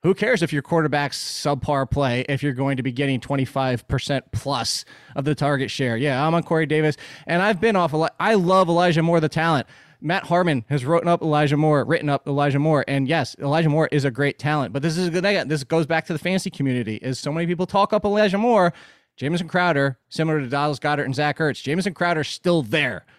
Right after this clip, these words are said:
There's other weapons still there. It's a lot to go around, especially, or not enough to go around, especially if Corey Davis is gonna be getting,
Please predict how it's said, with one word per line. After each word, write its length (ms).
There's 240
other 220
weapons 460
still 360
there. 440
It's 160
a 80
lot 460
to 80
go 140
around, 380
especially, 760
or 80
not 280
enough 360
to 80
go 160
around, 340
especially 540
if 120
Corey 220
Davis 300
is 80
gonna 180
be 80
getting, 340